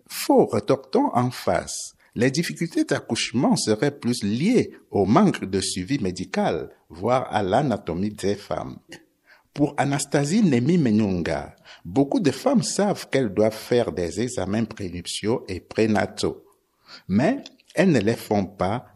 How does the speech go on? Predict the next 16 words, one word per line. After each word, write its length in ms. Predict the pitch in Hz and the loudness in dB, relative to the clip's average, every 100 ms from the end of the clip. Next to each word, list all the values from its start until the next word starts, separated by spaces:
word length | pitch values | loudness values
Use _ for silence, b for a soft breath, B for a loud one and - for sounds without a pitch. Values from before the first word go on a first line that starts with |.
| _ - | _ 0
et 140 | 151 | 2
les 140 | 98 92 | 2 0
conséquences 600 | 104 123 107 - 120 - | 0 -2 -4 -2 -2 0
sont 120 | 104 | -4
fâcheuses 500 | - - - 113 92 | -2 -4 0 -2 0
à 80 | 95 | -2
la 140 | 87 | -2
fin 240 | - 143 113 | -4 -4 -2
sur 200 | 85 85 | -4 -4
leur 200 | 98 - | -2 -4
santé 560 | - 73 - 120 - - - - - | -8 -6 -2 -2 -2 -14 -20 -20 -10
et 100 | - | -8
celle 320 | - 104 98 | 0 2 2
de 80 | 80 | -2
leur 260 | 85 95 - | -4 -4 -4
famille. 600 | - 90 87 78 73 | -2 0 0 -4 -6